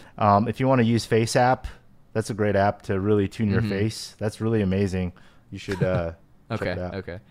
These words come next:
Speaker 1: So,
Speaker 2: Yeah, um,
Speaker 1: uh, Face App's really good.
Speaker 2: so let me ask you this. Um, uh, hold on one sec. Okay, so in terms of online dating, right? Like, what I find
Speaker 1: Mm-hmm.
Speaker 2: recently, like, I've just started doing it, right? And what I find, it's, like, mostly, it's a lot of wasted time.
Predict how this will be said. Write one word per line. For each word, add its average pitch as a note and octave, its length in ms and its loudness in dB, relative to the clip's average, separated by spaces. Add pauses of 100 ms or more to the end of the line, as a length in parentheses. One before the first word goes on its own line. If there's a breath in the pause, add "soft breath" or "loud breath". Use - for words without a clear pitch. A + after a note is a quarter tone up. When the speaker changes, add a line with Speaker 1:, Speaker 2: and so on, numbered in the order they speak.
(160 loud breath)
Speaker 1:
So, F2 100 -10 (120)
Speaker 2:
Yeah, C3+ 300 8
um, C#3 320 2
Speaker 1:
uh, F2+ 220 2
Face A#2+ 260 -2
App's G#2+ 200 0
really G#2 140 2
good. G2 160 -2 (100)
Speaker 2:
so D3 120 2
let D3+ 120 6
me D#3+ 100 4
ask C#3 220 4
you A2+ 80 -2
this. A#2+ 360 0 (140)
Um, A2 500 4 (1200 soft breath)
uh, F2+ 220 -2
hold - 200 -12
on - 180 -16
one - 140 -16
sec. - 360 -14
Okay, C#3 200 4
so D3+ 240 8
in D3+ 140 4
terms F#3 280 2
of F3+ 140 6
online B2 500 2
dating, G2+ 380 0
right? G2+ 320 -4 (300 soft breath)
Like, D3+ 200 8
what C#3 120 0
I D3+ 160 6
find C3 500 2 (140)
Speaker 1:
Mm-hmm. C3 140 -16
Speaker 2:
recently, B2+ 320 -4
like, A2+ 160 0
I've B2 260 2
just D3+ 240 0
started A2+ 360 0
doing F2+ 280 -6
it, D#2 120 -12
right? F2 300 -8 (400 soft breath)
And D#3 300 6
what D#3 100 6
I D#3+ 60 6
find, A3 200 2
it's, B3 100 -6
like, G#3 160 4
mostly, B2+ 480 0
it's C#3 120 -2
a D#3 60 2
lot C#3 240 6
of B2 180 -2
wasted A#2 480 -2
time. E2+ 640 -10